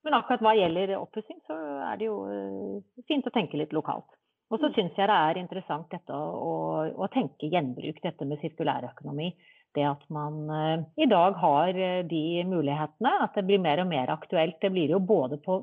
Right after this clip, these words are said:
Speaker 1: veldig store prosjekter og, og ned i mindre skala. Og der synes jeg det er veldig interessant dette på, på Svartlamoen, så er det jo bygget et prosjekt nå som jo er gjenbruk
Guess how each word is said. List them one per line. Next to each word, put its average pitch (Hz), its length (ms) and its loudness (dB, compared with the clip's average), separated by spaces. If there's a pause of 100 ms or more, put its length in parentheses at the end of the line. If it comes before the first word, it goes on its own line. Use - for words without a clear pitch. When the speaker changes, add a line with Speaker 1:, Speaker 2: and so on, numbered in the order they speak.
(140)
Speaker 1:
veldig 160 420 0
store 139 260 -4
prosjekter - 520 -4 (340)
og, 214 120 0 (260)
og 240 280 4
ned 156 340 2
i 180 160 2
mindre 151 400 -2
skala. 151 400 0 (120)
Og 202 80 0
der 277 120 4
synes 226 180 0
jeg 165 120 -2
det 190 80 0
er 165 160 2
veldig 151 200 -2
interessant 165 340 -10
dette 156 360 -8
på, 165 360 -4 (480)
på 165 140 -4
Svartlamoen, 180 500 -6
så 226 160 -2
er 143 40 0
det 147 80 -4
jo 165 80 -2
bygget 147 380 -4
et 147 160 -6
prosjekt 160 400 -6
nå 170 180 -6
som 202 120 -4
jo 208 100 2
er 151 340 0 (120)
gjenbruk 175 580 0